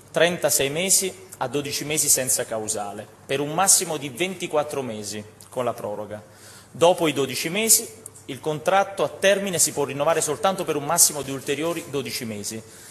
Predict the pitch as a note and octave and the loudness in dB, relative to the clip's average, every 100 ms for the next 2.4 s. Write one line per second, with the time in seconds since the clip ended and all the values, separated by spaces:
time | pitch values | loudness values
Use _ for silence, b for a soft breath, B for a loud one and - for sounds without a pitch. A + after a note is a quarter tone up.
0 | B - C3 C3 D#3+ E3 F3+ F3 F3+ D#3 | B -6 -4 2 2 4 4 2 -2 -2
1 | C#3+ C#3 C3+ A#2 A#2+ A#2+ A2+ A2 G#2 A2 | -4 -6 -4 -2 0 -2 -2 -4 -2 -4
2 | - - - | -6 -10 -14